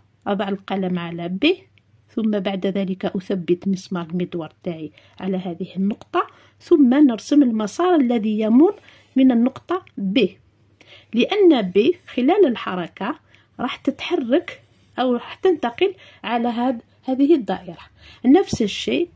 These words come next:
نرسم مسار النقطة سي عندما نحرك ال-، الكوس تاعي. إذا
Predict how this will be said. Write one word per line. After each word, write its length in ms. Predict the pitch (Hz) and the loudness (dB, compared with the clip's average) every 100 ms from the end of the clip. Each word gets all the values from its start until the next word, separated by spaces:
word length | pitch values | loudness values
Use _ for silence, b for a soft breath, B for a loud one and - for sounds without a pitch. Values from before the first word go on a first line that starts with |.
| 254 | 2
نرسم 420 | 302 294 285 247 | 2 4 2 4
مسار 400 | 208 - 285 262 | 0 -4 -4 0
النقطة 560 | 220 262 - - 311 b b | 0 0 -2 -8 -8 b b
سي 400 | - - 302 - | -12 -2 0 0
عندما 720 | 220 254 254 190 202 202 240 339 _ _ _ | 0 4 4 4 0 0 -2 -4 _ _ _
نحرك 640 | 220 226 269 226 269 302 - _ 226 | -6 -4 -4 0 0 0 -12 _ -8
ال-، 160 | 208 | -2
الكوس 500 | 196 196 - 214 - | -2 -2 -6 -8 -8
تاعي. 420 | - 165 160 269 - b b - | -6 -6 -4 -6 -8 b b -10
إذا 220 | 190 196 | -6 -6